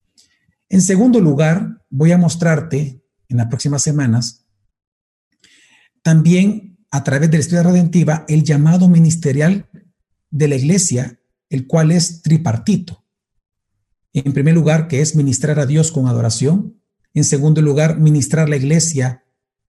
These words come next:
con edificación y ministrar al mundo con el testimonio de Jesucristo. Es decir, la misión de la iglesia es tripartita. Ministrar a Dios en adoración,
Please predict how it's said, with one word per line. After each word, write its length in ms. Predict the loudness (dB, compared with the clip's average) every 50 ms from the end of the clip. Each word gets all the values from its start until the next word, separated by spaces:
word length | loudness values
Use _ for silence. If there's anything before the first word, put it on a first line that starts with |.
| _ _
con 220 | -2 0 2 2 2
edificación 920 | 2 0 0 -2 -4 -4 -4 -6 -4 -2 0 0 2 2 2 0 -4 -12 _ _ _ _ -2
y 120 | 2 4
ministrar 480 | 4 6 6 4 4 2 0 0 2 2
al 120 | 4 4
mundo 380 | 4 6 6 6 4 4 2 0
con 200 | 2 2 2 2
el 140 | 2 -2 -4
testimonio 580 | -8 -8 -6 -4 -4 -2 0 2 2 2 2
de 100 | 0 -2
Jesucristo. 560 | -6 -6 -8 -8 -8 -6 -6 -6 -6 -6 -8
Es 60 | -6 -6
decir, 440 | -4 -4 0 0 0 0 0 -4 -8 _ _ _ _
la 100 | -4 -2
misión 300 | -2 0 0 -2 -2 -2
de 100 | -2 -2
la 60 | -4
iglesia 600 | -2 -2 -2 -2 -2 0 0 -2 -2 -2 -6 -10 _ _ _ -10
es 420 | -6 -6 -6 -6 -8 -12 _ _ _ _ _ -6
tripartita. 800 | -4 -4 -2 -2 -4 -6 -4 -4 -4 -4 -4 -8 -14 -14 _ _ _ _ _ _ -4
Ministrar 460 | -2 -2 -2 -2 -2 -2 -2 -2 0
a 60 | 0
Dios 300 | 0 2 2 2 2 0
en 120 | -2 -4 -2
adoración, 720 | -2 -2 -4 -4 -4 -4 -2 0 0 0 0 -2 -8 _